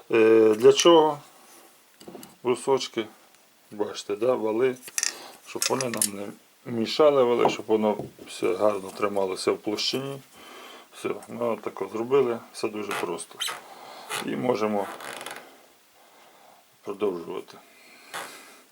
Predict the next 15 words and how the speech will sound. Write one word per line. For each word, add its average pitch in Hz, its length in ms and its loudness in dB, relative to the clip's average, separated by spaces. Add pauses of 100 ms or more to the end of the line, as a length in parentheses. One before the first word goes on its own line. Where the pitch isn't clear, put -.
(960)
Так, 104 380 -4 (160)
е, 107 540 -2 (1800)
як 113 200 -6
ви 120 100 4
бачили, 113 440 4
я 110 100 4
кинув 104 320 0
в - 40 -10
першій - 440 0
частині 101 480 -4
серії 117 640 4 (200)
шестерню. - 560 2 (220)
Ось - 140 -2
вона. 92 240 -2 (580)
Вона 113 300 2